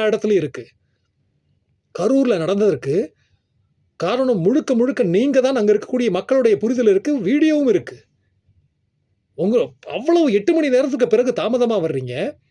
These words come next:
ஒரு ரெண்டு கிலோமீட்டருக்கு முன்னாடியே வேண்டான்னு போலீஸ் சொல்றாங்க. வம்படியா நீங்க உள்ளுக்குள்ள வர்றீங்க. உள்ளுக்குள்ள வரும்போதும் லைட் ஆஃப் பண்ணிட்டு பஸ்ஸுக்குள்ள போயிட்டீங்க. அப்ப ஏற்கனவே ரெண்டு கிலோமீட்டருக்கு முன்னால இருக்கவங்க கூட, உங்க முகத்தை பார்த்துட்டு போயிடலாம் நினைச்சவங்க கூட, ஐயோ பார்க்க முடியலையேன்னு அந்த பஸ்ஸுக்கு பின்னாடி வர்றான்.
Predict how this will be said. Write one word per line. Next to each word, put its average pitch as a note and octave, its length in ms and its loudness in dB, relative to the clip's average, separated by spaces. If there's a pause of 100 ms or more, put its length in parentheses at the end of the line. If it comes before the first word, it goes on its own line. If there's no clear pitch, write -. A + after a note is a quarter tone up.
(720)
ஒரு G3 160 4
ரெண்டு B3 200 2
கிலோமீட்டருக்கு D4+ 400 0
முன்னாடியே B3 360 0
வேண்டான்னு B3+ 460 -2
போலீஸ் B3+ 460 0
சொல்றாங்க. E3+ 400 -2 (800)
வம்படியா C#4+ 460 0
நீங்க A3+ 200 0
உள்ளுக்குள்ள G3+ 420 0
வர்றீங்க. C3+ 380 -4
உள்ளுக்குள்ள B3+ 460 0
வரும்போதும் A3 580 2
லைட் A3 260 -2
ஆஃப் G#3+ 200 -2
பண்ணிட்டு F#3+ 320 -2 (560)
பஸ்ஸுக்குள்ள A#3 400 0
போயிட்டீங்க. C3+ 400 -4 (440)
அப்ப A3 180 0
ஏற்கனவே C#4+ 460 0
ரெண்டு A3+ 240 0
கிலோமீட்டருக்கு C#4+ 480 -2
முன்னால A#3 300 0
இருக்கவங்க G3+ 260 2
கூட, F3 180 0
உங்க A#3 200 0
முகத்தை B3 320 0
பார்த்துட்டு G#3+ 340 -2
போயிடலாம் B3+ 380 0
நினைச்சவங்க F#3+ 320 -2
கூட, D3 200 -4
ஐயோ A3+ 300 0
பார்க்க A#3+ 280 0
முடியலையேன்னு G#3+ 500 0
அந்த B3+ 80 0
பஸ்ஸுக்கு C#4 360 -2
பின்னாடி F#3+ 280 -2
வர்றான். G3+ 340 -2